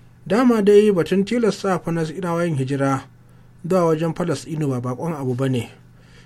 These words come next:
An sake dawo da shi ne a wannan lokacin. Abin da ya biyo baya shi ne ƙoƙarin da haramtacciyar ƙasar Isra'ila take yi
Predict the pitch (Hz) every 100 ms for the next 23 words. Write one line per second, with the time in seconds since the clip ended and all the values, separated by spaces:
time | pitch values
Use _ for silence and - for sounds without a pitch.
0 | - - 151 147 175 - 131 139 156 131
1 | 117 - 175 165 156 156 156 135 135 139
2 | 131 120 127 110 127 110 - - - -
3 | 139 123 156 175 147 127 135 135 135 139
4 | 135 - - - - - - - 175 156
5 | 135 - 147 - 185 214 196 170 143 135
6 | 170 - 180 180 170 190 156 139 143 147
7 | 131 170 160 139 123 165 - 143 143 123